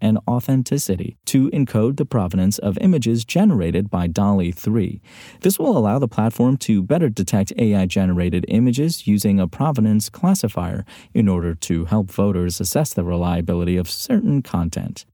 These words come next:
This approach is similar to, if not better than, DeepMind synth I D for digitally watermarking A I generated images and audio as part of Google's own election content strategy published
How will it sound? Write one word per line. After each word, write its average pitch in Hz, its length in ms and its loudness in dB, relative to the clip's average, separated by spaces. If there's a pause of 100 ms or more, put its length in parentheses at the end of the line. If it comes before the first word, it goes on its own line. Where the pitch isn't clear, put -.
(260)
This 220 140 2
approach 262 300 0
is 151 100 2
similar 208 540 2
to, 156 520 2
if - 380 -2
not 92 300 -2
better 107 360 2
than, 90 440 2
DeepMind 104 540 4
synth 202 300 2
I 101 180 2
D 117 280 2
for 101 180 0
digitally 123 720 2
watermarking 101 920 2
A 151 200 2
I 147 140 2
generated 101 640 2
images 98 440 2
and 104 160 2
audio 160 480 0 (320)
as 92 200 -2
part 90 200 -2
of 80 200 -4
Google's 90 420 -2 (100)
own 127 240 4
election 90 440 0
content 90 480 -2
strategy 90 520 -2
published 104 520 -2